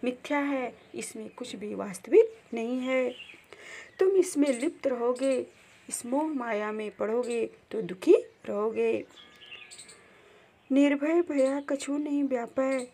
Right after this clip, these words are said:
कहे कबीर दीवाना। कबीर दास जी स्वयं को दीवाना बताते हुए कहते हैं कि मैं निडर होकर,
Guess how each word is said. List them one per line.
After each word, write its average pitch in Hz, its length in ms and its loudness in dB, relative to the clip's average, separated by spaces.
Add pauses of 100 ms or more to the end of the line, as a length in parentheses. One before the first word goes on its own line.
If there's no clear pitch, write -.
(120)
कहे 269 280 -4
कबीर 233 420 -8
दीवाना। 220 640 -4 (560)
कबीर 330 340 6
दास 302 280 -4
जी 311 160 -2
स्वयं 302 360 -4
को 285 160 -4
दीवाना 254 460 -2
बताते 233 440 -4
हुए 226 140 -2
कहते 226 360 -6
हैं 285 100 -2
कि 285 100 -8
मैं 247 140 -6
निडर 254 380 0
होकर, 233 480 -4